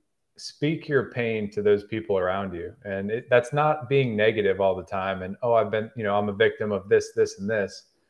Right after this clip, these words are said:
But make that a part of your story, because that's how people connect. And you never know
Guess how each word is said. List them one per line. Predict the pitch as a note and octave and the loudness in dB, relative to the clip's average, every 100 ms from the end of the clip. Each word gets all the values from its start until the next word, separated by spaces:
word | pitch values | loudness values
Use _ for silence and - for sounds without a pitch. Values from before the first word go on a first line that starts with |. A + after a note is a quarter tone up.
| _ _ | _ _
But | B2+ A2+ | 4 6
make | C3 E3 | 6 6
that | F3 E3+ | 6 6
a | |
part | - C3 C#3 | 6 8 8
of | B2 | 6
your | G#2+ | 2
story, | - A#2 C#3 G2+ | 2 4 4 4
because | G2 G2 G#2 | 0 -2 2
that's | A2+ B2+ - | 4 4 4
how | C3 | 2
people | A2 C3 A#2 A2 G2+ G2 _ _ _ _ _ _ _ _ _ _ - | 2 -4 0 2 2 -2 _ _ _ _ _ _ _ _ _ _ -10
connect. | - A2 B2 G#2+ - - - | -6 0 0 0 -4 -20 -12
And | A2 G2+ A2 | -6 -4 -4
you | A#2 | -4
never | A#2 C3+ D3+ D3 | 4 6 6 2
know | C3 B2+ A#2 G2+ G2 | 4 6 6 4 2